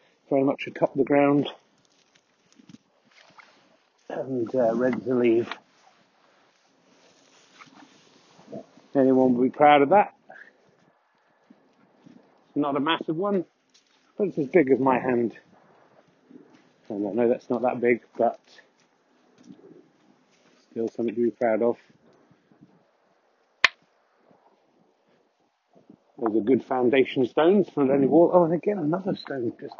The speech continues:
the light picking out the stones in the distance. Just gonna check the time, 'cause I, oh yeah, I haven't got very long. Right, I need to get back home. Just a nice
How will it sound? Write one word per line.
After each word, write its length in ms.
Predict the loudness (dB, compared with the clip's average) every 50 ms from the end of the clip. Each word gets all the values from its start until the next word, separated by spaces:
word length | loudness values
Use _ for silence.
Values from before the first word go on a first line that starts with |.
| -12 -12 -10 -8
the 80 | -6
light 360 | -6 -4 -4 -6 -8 -8 -10 -6
picking 360 | -4 -4 -2 -2 -4 -4 -4
out 160 | -6 -8 -10
the 80 | -12 -12
stones 440 | -12 -10 -8 -6 -4 -4 -4 -6 -6 -8 -10 -10 -12 _ _ -20 -20 _ _ _ _ _ _ _ _ _ -8
in 80 | -6 -4
the 80 | -2
distance. 480 | -2 -2 -2 -4 -6 -6 -6 -6 -6 -10
Just 1160 | -20 -20 -20 -20 _ -16 -14 -12 -10 -10 -10 -12 -14 -16 -16 -12 -8 -8 -6 -6 -6 -8 -8
gonna 180 | -8 -8 -10 -12
check 260 | -14 -14 -16 -6 -2
the 80 | -2 -2
time, 260 | 0 -2 -6 -6 -8
'cause 140 | -10 -10 -12
I, 80 | -14 -12 -8
oh 160 | -6 -4 -4
yeah, 60 | -4 -6
I 40 |
haven't 160 | -8 -8 -8 -8
got 100 | -8 -8
very 160 | -6 -6 -6
long. 180 | -6 -8 -10 -14 _ _ _ _ _ _ _ _ -20 -20 -20 _ _ _ -12
Right, 120 | -12 -10 -10 -8
I 40 |
need 260 | -6 -4 -2 -2 -4 -2
to 60 | -2
get 160 | -4 -4 -2
back 200 | -2 -2 -2 -2
home. 380 | -2 2 4 6 6 6 4 2 -4 -18 _ _ _ _ _ _ _ _ _ _ _ _ _ _ _ _ _ _ _ _ -20 -20 _ _ _ _ _ _ _ _ _ _ _ _ _ _ -20 -20 -20 _ _ _ _ -20 -20 -20 _ _ _ _ -20 -20 -20 -20 -20 -20 -20 -20 -20 -20 -20 -20 -20 -20 -20 -20 -20 _ _ -20 -20 -20 _ _ _ _ _ _ _ _ _ _ _ _ _ _ _ _ _ _ _ _ -12 -8
Just 200 | -6 -6 -6 -4
a 60 | -2
nice 240 | -2 0 -2 -2 -4